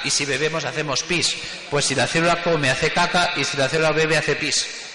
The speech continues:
Pues esto es pis y caca celular. Es un poco bestia, pero es así, es escatológico. Ahora fijaros esta célula rodeada de sus propios excrementos, ¿cómo viviría?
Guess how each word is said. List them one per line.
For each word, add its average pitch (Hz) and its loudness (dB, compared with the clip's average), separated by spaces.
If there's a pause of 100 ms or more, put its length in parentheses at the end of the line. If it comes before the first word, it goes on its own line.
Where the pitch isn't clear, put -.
(480)
Pues 131 2
esto 175 0
es 170 0
pis 165 -2
y 143 -2
caca 165 0
celular. 143 0
Es - 0
un 147 -2
poco 160 2
bestia, 175 0
pero 139 0
es 139 2
así, 113 0
es 151 0
escatológico. 151 0 (580)
Ahora 185 2
fijaros 202 2
esta 202 0
célula 160 2
rodeada 165 2
de 190 2
sus 151 0
propios 175 0
excrementos, 151 0 (880)
¿cómo 214 2
viviría? 107 0